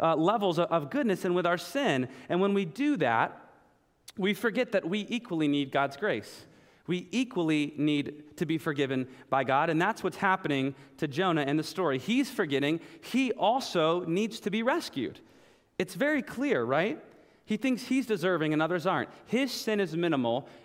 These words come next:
and other people's sin is great, which is my first point this morning, is that we downplay our sin.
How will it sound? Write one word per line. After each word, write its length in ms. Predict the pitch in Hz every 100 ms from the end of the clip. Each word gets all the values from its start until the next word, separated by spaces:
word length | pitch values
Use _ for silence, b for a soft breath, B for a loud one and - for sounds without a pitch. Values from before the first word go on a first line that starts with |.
| B
and 120 | 165
other 260 | 180 208 214
people's 380 | 208 175 151 147
sin 320 | - 139 135
is 140 | 151
great, 400 | 139 190 120 101 139
which 180 | -
is 80 | 156
my 140 | 175 170
first 340 | 190 190 -
point 240 | 202 190
this 180 | 151 -
morning, 320 | 131 127 156 180 B B
is 200 | 156 147
that 220 | 170 170 143
we 200 | 185 160
downplay 720 | 165 202 202 190 - 147 131
our 100 | 139
sin. 480 | - 202 143 110